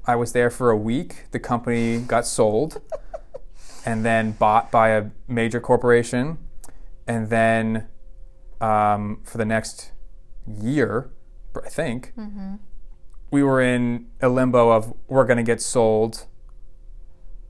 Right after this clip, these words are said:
Speaker 1: to another company. That didn't end up happening.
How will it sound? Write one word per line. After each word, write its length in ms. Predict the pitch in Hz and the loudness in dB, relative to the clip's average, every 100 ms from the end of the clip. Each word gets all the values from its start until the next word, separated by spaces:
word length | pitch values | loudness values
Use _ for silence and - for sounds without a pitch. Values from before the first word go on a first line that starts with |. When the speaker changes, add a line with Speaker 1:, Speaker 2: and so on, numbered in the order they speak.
| - - | -16 -6
Speaker 1:
to 140 | 117 | 0
another 240 | 113 120 117 | 4 4 4
company. 600 | 117 110 113 110 110 107 - - - - - | 0 2 0 0 -2 -4 -14 -14 -14 -14 -8
That 260 | 113 120 120 | 2 2 2
didn't 140 | 120 | 0
end 140 | 117 | 0
up 80 | 113 | 0
happening. 680 | 120 113 113 113 110 113 | 2 0 0 -2 -2 -4